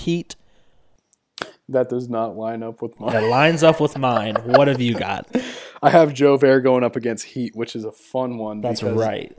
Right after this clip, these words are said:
Speaker 2: 'cause those are two of their most in-your-face songs. You know what I mean?
Speaker 1: Yeah.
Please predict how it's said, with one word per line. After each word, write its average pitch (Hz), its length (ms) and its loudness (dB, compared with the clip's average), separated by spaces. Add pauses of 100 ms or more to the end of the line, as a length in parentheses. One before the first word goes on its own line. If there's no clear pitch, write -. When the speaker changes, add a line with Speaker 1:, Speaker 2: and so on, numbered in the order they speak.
Speaker 2:
'cause 127 240 -4
those 143 340 2
are 117 420 0 (1000)
two 151 240 4
of 135 100 2
their 127 140 0
most 120 560 -6 (160)
in-your-face 120 680 -4
songs. 95 440 -14 (160)
You 123 140 -4
know 131 120 4
what 131 140 6
I 127 60 4
mean? 131 320 0
Speaker 1:
Yeah. 117 260 -2